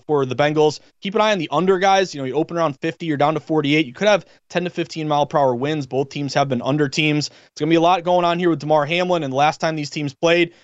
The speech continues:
But to me, I love the Jags. I love the Cowboys. They're gross. They're contrarian.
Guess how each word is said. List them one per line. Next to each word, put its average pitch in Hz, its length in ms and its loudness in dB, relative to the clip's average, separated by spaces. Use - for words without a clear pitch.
But 143 180 -6
to 147 100 -6
me, 226 400 0
I - 40 -6
love 233 220 2
the 262 40 -2
Jags. 226 460 0
I 165 80 -10
love 202 140 -4
the 165 80 -8
Cowboys. 208 440 0
They're 160 140 -4
gross. 170 300 -2
They're 202 120 -4
contrarian. 202 600 -2